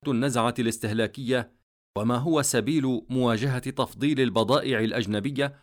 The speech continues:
على البضائع الوطنية؟ هذه الأمور تتطلب دراسة وبحثا، فلتعدوا في الجامعات المشاريع التحقيقية،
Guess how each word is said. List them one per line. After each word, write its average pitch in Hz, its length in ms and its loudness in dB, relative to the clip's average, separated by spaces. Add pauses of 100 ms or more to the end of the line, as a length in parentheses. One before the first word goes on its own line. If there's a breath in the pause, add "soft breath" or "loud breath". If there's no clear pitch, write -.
(260 soft breath)
على 127 300 2
البضائع 123 600 0
الوطنية؟ 104 840 -2 (580 loud breath)
هذه 156 440 0
الأمور 135 500 0 (440)
تتطلب 151 640 0
دراسة 120 420 2 (160)
وبحثا، 101 640 -4 (600 soft breath)
فلتعدوا 131 680 2
في 147 120 -2
الجامعات 123 720 0
المشاريع 117 720 2
التحقيقية، 107 840 -4